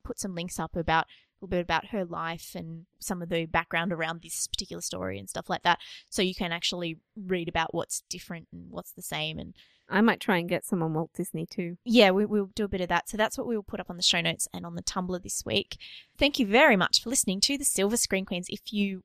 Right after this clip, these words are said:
Speaker 1: want to read any of those show notes, they'll be available on silver screen queens dot com. If you want to read Katie's review of Saving Mister Banks, you can do that on her blog, silver screen queen dot wordpress dot com. Uh, if you want to get in touch with us, you can like our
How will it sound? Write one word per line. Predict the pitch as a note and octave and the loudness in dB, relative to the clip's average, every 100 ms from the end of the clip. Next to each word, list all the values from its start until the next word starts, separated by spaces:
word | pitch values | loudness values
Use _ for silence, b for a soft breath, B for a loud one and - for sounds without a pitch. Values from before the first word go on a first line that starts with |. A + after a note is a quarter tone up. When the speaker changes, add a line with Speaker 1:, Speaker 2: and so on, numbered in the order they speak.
| - | -2
Speaker 1:
want | G#3 | -2
to | - | 2
read | G3 G#3 | 6 8
any | G3 F3 | 6 2
of | |
those | E3+ E3 | -2 0
show | - E3 | 0 0
notes, | F3 - - - | -4 -6 -10 -4
they'll | F3+ | -4
be | F3+ F#3 | -2 -2
available | F3+ F3+ G3+ G#3+ G#3 | 2 2 2 0 -2
on | - F3+ F3 - | -4 -8 -10 -6
silver | - G3 F#3 | -4 -4 -6
screen | - - F3 | -6 -6 -12
queens | - F#3+ F3 F3 - | -14 -12 -12 -12 -6
dot | - - - | -4 -6 -8
com. | - F3 F#4+ - B B | -4 -4 -4 -10 B B
If | - | -2
you | B3 | 0
want | D4 | 2
to | |
read | D4 C#4 | 0 -2
Katie's | - B3 A#3+ | -4 -6 -6
review | A3 F#3+ F#3 G3+ B3 | -10 -10 -6 -4 -4
of | - | -8
Saving | - G3 F#3+ F#3 | -8 -6 -6 -4
Mister | F#3 - | -2 2
Banks, | E3 G#3+ - | 4 2 0
you | - | -10
can | - F3+ | -6 -2
do | F#3 | 2
that | F3 - | 2 0
on | F3+ F3+ - | -4 -10 -6
her | G#3 | -4
blog, | F#3+ E3+ B3 - F#3 - _ _ _ _ _ | 2 2 0 -6 -18 -18 _ _ _ _ _
silver | - A#3 | 2 2
screen | G3+ F#3 F#3 | 4 0 0
queen | - F3+ - | 0 0 4
dot | E3 - | 4 6
wordpress | F3 F#3 E3+ F3 | 4 4 -2 -4
dot | - - | -4 -2
com. | - A3+ D4 B B B B - | -2 -2 -4 B B B B 2
Uh, | G3 | 4
if | G#3 C4 | 4 0
you | |
want | B3+ | 0
to | |
get | B3 | 2
in | A#3+ | 2
touch | C#4 - | 0 -4
with | D#4 | -2
us, | F#4+ - | -2 -2
you | G#3 | -6
can | F#3 | -4
like | E3+ D#3 | -2 -4
our | - | -6